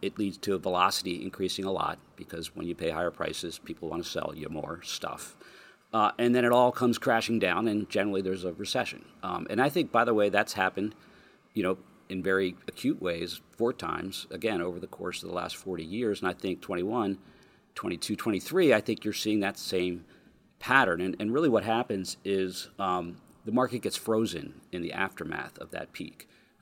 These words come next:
uh, because people are nostalgic about twenty-one prices. They're wondering when the credit markets will come back, the, the Fed pivots that everybody talks about. Everybody wants to believe in hope. And then over time, you realize you got a bunch of assets, and hope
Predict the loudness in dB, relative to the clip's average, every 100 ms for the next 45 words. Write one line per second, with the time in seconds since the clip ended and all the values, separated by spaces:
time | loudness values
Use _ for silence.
0 | -12 -10 -8 -6 -4 -4 -4 -6 -4 -4
1 | -2 -4 4 4 4 0 -6 -6 -6 -6
2 | -4 -2 -2 0 2 2 0 0 0 -2
3 | -4 -2 -4 -4 -4 -4 -6 -14 -20 -18
4 | -6 4 6 6 4 2 0 0 0 0
5 | 2 0 -2 -6 -8 -6 -6 -2 2 2
6 | 2 -4 -12 -12 -14 -6 -6 -2 0 2
7 | 0 -2 -2 -2 -4 -4 0 -2 -2 -2
8 | 0 4 4 6 4 4 2 2 0 0
9 | -2 -4 0 0 -2 -4 -6 -16 -14 -14
10 | -14 -16 -4 0 2 2 0 4 4 6
11 | 4 4 4 4 2 0 0 0 0 0
12 | 0 0 -2 -4 -6 -6 0 0 -2